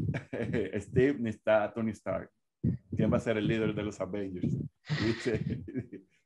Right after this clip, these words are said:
y dice uno de que yo, y todo el mundo se, se, se ríe. O sea, ellos saben quiénes son los Avengers, están al tanto de todo lo que está sucediendo. Y, y vamos a ver cómo eso encaja dentro de, del universo. Si al final de esta película es que ellos vamos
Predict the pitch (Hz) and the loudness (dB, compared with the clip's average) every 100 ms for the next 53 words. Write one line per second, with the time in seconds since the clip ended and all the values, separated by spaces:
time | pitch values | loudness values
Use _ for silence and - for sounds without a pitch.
0 | - - 107 113 104 117 110 101 - 131 | -8 -2 2 2 2 2 2 2 2 4
1 | 120 113 104 101 117 135 101 95 95 104 | 2 2 0 0 2 2 2 -2 -4 -4
2 | 107 110 110 107 98 98 - - 98 92 | -4 -2 -4 -4 -4 -6 -8 -10 -6 -4
3 | - 98 92 110 98 98 - 95 - - | -6 -6 -6 -4 -4 0 0 0 -2 -4
4 | - _ - 107 117 131 - _ _ - | -4 _ -4 -2 0 -2 -6 _ _ -8
5 | 117 123 127 110 101 - 107 101 - 98 | -4 4 4 4 0 -4 -4 -2 -2 -2
6 | 95 101 98 98 - 110 110 117 110 104 | -2 -4 -4 -4 0 -2 0 0 0 0
7 | 110 110 107 - 107 - 104 101 95 92 | -2 -2 -4 -6 -6 -4 -4 -4 -4 -6
8 | - - _ _ - - - - - 113 | -8 -10 _ _ -2 0 -2 -4 -2 2
9 | 113 107 104 - 120 120 120 143 151 143 | 4 4 2 0 -6 -2 -2 0 2 2
10 | 143 135 131 113 120 117 95 92 95 92 | 0 -4 -4 -4 2 2 2 -2 -2 -4
11 | 87 85 92 95 92 110 113 95 95 92 | -6 -8 -6 -6 -4 -4 -4 -8 -4 -2
12 | 92 95 101 113 113 - 117 110 104 - | -4 -6 -4 -4 -2 2 2 2 -2 -2
13 | 104 101 101 101 101 | -2 0 -2 -4 -6